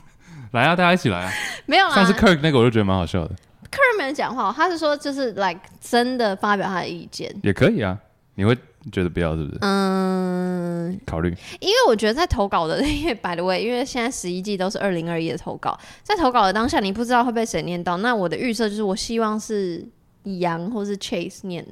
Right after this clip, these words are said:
Speaker 2: 嘛。
Speaker 1: 嗯。
Speaker 2: 那如果今天是一个第三者，即便他可能是某某某，那，那就是你也不知道他喜不喜欢那个某某某，所以我就有点担心。
Speaker 1: 哦。
Speaker 2: 我们在没有 announce 之前，如果换别人念，那个心情是什么？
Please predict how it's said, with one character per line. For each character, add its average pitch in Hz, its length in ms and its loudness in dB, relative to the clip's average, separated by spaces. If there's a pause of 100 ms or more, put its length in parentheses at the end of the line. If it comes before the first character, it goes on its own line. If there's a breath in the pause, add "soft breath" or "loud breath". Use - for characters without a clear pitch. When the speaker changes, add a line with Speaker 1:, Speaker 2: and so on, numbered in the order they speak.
Speaker 2:
嘛。 - 100 -18 (200 loud breath)
Speaker 1:
嗯。 90 200 -6
Speaker 2:
那 294 80 -2
如 269 80 2
果 240 80 4
今 214 140 2
天 226 120 2
是 233 160 -4
一 214 60 -2
个 175 240 -4 (220)
第 240 160 -4
三 196 240 -4
者， - 160 -6 (100)
即 254 120 -2
便 311 100 4
他 311 100 0
可 302 60 -6
能 190 120 -2
是 233 100 -4
某 180 200 -2
某 170 200 -6
某， 175 280 -8 (640)
那， 233 200 0
那 214 440 -2 (200)
就 208 120 -6
是 175 540 -6 (460)
你 202 100 -6
也 233 100 4
不 214 40 -2
知 208 80 -8
道 - 20 4
他 226 100 -4
喜 226 140 -6
不 170 60 -6
喜 - 100 -12
欢 143 100 -10
那 175 80 -12
个 175 60 -12
某 87 160 -14
某 - 180 -14
某， - 220 -16
所 226 160 -6
以 - 0 -
我 202 60 -2
就 220 100 -4
有 202 140 -2
点 156 100 -4 (100)
担 165 200 -6
心。 202 120 -8
Speaker 1:
哦。 180 40 -6
Speaker 2:
我 185 60 -6
们 190 120 -4
在 247 140 -2
没 214 100 -2
有 190 80 -4
announce 190 380 -4
之 196 100 -10
前， 190 140 -8
如 180 80 -8
果 185 80 -6
换 233 240 -4
别 180 100 -8
人 170 180 -10
念， 190 160 -8
那 190 80 -8
个 196 80 -6
心 202 280 -8
情 - 200 -12
是 190 120 -12
什 - 100 -16
么？ - 60 -20